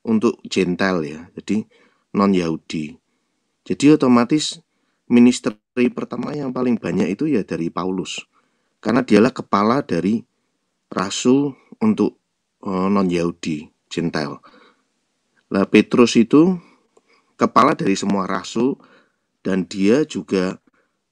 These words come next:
eh, ministerinya itu di, untuk orang-orang Yahudi. Dan ada tiga, tiga yang disebut soko guru, yaitu Petrus, Yohanes,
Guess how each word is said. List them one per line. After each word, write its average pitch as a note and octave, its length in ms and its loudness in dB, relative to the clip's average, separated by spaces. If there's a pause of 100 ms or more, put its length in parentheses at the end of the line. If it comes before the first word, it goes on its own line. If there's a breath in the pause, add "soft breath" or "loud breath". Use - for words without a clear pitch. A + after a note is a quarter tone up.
(200)
eh, G2 160 -2
ministerinya G#2 800 0
itu D#3+ 160 -4
di, F#2+ 320 -4 (400)
untuk B2 240 2
orang-orang A2 480 0
Yahudi. D#2+ 640 -6 (480)
Dan E2 160 0
ada E2+ 480 -2 (240)
tiga, F#2 400 0 (560 soft breath)
tiga G#2+ 320 2
yang A2+ 160 4
disebut F2 320 -4
soko F#2 320 -4
guru, F#2 560 0
yaitu D#2+ 480 0 (1040)
Petrus, A2 960 2 (480 soft breath)
Yohanes, F#2 720 0